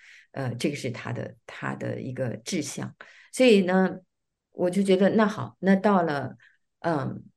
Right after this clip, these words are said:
到了满都萨，到了阿根廷，为什么又不在大都市？大都市毕竟是见多识广，人可以接受你一个外来的这样一个东方，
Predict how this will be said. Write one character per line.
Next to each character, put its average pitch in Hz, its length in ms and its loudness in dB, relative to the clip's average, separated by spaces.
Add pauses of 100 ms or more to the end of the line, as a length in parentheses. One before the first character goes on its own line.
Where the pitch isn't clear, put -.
到 202 120 4
了 175 100 2
满 127 180 -6
都 147 160 -4
萨， - 140 -8
到 180 200 0
了 156 60 -2
阿 147 120 -6
根 147 200 -4
廷， 143 260 -10
为 226 140 8
什 175 120 2
么 151 60 -2
又 170 100 2
不 135 200 -6
在 165 160 0
大 - 200 -8
都 131 200 -8
市？ - 160 -10
大 214 180 4
都 208 160 4
市 208 160 0
毕 196 180 2
竟 190 220 2
是 165 180 -6
见 165 240 -2
多 175 200 4
识 156 240 -4
广， 147 280 -6
人 135 280 -4
可 160 160 0
以 185 120 2
接 160 200 -2
受 151 240 -4
你 131 140 -6
一 113 100 -4
个 135 340 0
外 143 180 -4
来 127 280 -4
的 131 260 0 (320)
这 156 100 -10
样 143 160 -6
一 139 120 -12
个 139 480 -4 (120)
东 180 220 2
方， 175 340 -2